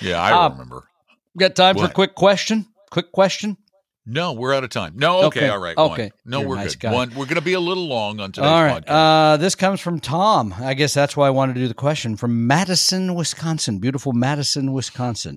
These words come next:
Speaker 2: And he says, "Before I provide my question, I thought I'd share a more Cramer-like approach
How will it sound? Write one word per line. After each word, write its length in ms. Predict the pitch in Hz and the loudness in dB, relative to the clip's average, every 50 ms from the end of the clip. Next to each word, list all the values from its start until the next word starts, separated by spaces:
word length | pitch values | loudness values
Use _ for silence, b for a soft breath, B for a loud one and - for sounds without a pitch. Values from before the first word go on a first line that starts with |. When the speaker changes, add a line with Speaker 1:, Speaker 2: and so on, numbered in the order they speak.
| - - | -6 -2
Speaker 2:
And 160 | 143 151 156 | 0 0 0
he 80 | 151 | 0
says, 300 | 131 - 160 160 160 147 | 0 0 2 2 2 0
"Before 480 | 110 113 151 139 - - 190 214 233 220 | -2 -4 -6 -8 -6 -2 0 2 2 2
I 60 | 208 | 2
provide 420 | - 170 151 131 151 151 156 143 143 | 0 -2 0 4 4 4 4 4 2
my 120 | 143 139 | 0 0
question, 480 | - - - 170 180 160 - - 131 127 | 0 -2 -4 -4 -4 -4 -4 -6 -4 -4
I 100 | 127 123 | -4 -4
thought 220 | - 165 185 196 | -4 -4 -4 -2
I'd 160 | 185 170 147 | -2 -2 -4
share 280 | - - 160 156 147 156 | -4 -4 -2 -2 -2 -2
a 120 | 139 143 131 | 0 0 0
more 220 | 135 135 135 131 | 2 2 2 2
Cramer-like 800 | - - - - 170 185 190 185 175 165 151 139 143 143 139 - | 0 -6 -10 -6 -4 -2 -2 0 0 0 2 4 4 2 2 -2
approach 600 | 123 - - 151 165 151 131 - - - - | -6 -2 0 2 4 4 4 2 -2 -10 -14